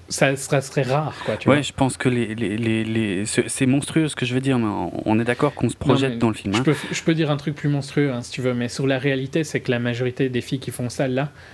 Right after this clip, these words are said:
Speaker 1: viennent de pays pauvres, de Roumanie, hein, en, en particulier.
Speaker 2: Ouais.
Speaker 1: Et, euh, que les autres, euh, ont un avantage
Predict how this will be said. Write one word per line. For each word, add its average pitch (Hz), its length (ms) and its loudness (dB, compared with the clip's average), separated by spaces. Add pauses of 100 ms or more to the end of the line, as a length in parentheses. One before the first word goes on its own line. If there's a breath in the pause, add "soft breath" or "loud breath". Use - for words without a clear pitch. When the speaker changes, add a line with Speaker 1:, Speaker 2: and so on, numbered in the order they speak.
Speaker 1:
viennent 135 260 0
de 123 100 0
pays 117 260 -2
pauvres, 104 480 -6
de 127 160 -2
Roumanie, 110 520 -2
hein, 101 80 -10 (120)
en, 107 100 -10
en 104 340 -10
particulier. 113 500 -8
Speaker 2:
Ouais. 113 160 4 (500 loud breath)
Speaker 1:
Et, 127 200 2
euh, 117 180 -2
que 113 840 -2 (1120)
les 127 420 0
autres, 151 340 0
euh, 110 680 -2 (240)
ont 127 160 0
un 113 180 0
avantage 127 720 -2